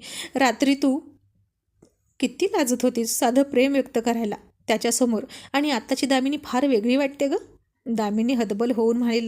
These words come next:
"रा-, लाजून काय करू? लाजत बसले तर ही रुद्र नावाची एक्सप्रेस माझ्या डोळ्यांदेखत निघून जाईल. मग मी आयुष्यभर कोणासोबत प्रवास करू?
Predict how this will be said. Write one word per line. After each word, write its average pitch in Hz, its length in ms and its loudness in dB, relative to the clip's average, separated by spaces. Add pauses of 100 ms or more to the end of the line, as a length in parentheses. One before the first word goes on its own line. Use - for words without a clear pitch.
"रा-, 214 180 -2
लाजून 220 460 -2
काय 240 240 0
करू? 240 320 2 (440)
लाजत 240 360 0
बसले 254 400 2
तर 226 160 -4
ही 226 140 -2
रुद्र 254 320 2
नावाची 240 360 0
एक्सप्रेस 233 540 2
माझ्या 240 280 0
डोळ्यांदेखत 233 760 0
निघून 247 280 0
जाईल. 240 200 0 (420)
मग 302 60 0
मी 320 140 2
आयुष्यभर 277 500 2
कोणासोबत 277 680 0
प्रवास 220 320 0
करू? 220 220 -4